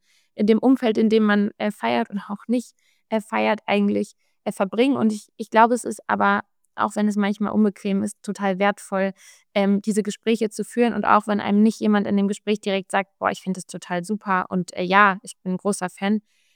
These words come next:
ist das, glaube ich, manchmal das, wo man ja auch bei sich selbst weiß, manche, manche Gedanken müssen einfach mal so ein bisschen mit einem bleiben und regen einen vielleicht doch einfach noch mal dazu an, da, da seine eigene Position zu überprüfen. Und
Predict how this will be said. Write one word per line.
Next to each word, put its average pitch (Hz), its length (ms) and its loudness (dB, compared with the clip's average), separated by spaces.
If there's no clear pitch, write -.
ist 220 160 0
das, 247 140 2
glaube 208 160 6
ich, 208 100 -4
manchmal 208 400 4
das, 208 220 0
wo 202 60 0
man 202 120 2
ja 202 140 0
auch - 40 -6
bei 196 120 -2
sich 196 160 -4
selbst 202 320 -4
weiß, 196 320 -2
manche, 202 560 0
manche 208 380 0
Gedanken 202 440 0
müssen 208 220 0
einfach 202 240 -2
mal 190 240 0
so 202 80 -8
ein 202 80 2
bisschen 196 300 -4
mit 208 160 -4
einem 190 160 -2
bleiben 220 360 2
und 208 200 0
regen 226 220 4
einen 208 140 2
vielleicht - 280 -4
doch 233 140 0
einfach 220 260 0
noch 220 160 0
mal 208 280 0
dazu - 340 -4
an, 226 260 4
da, 214 360 0
da 220 140 4
seine 208 240 2
eigene 233 260 4
Position 233 540 -2
zu 247 80 -8
überprüfen. 226 560 -6
Und 196 160 -2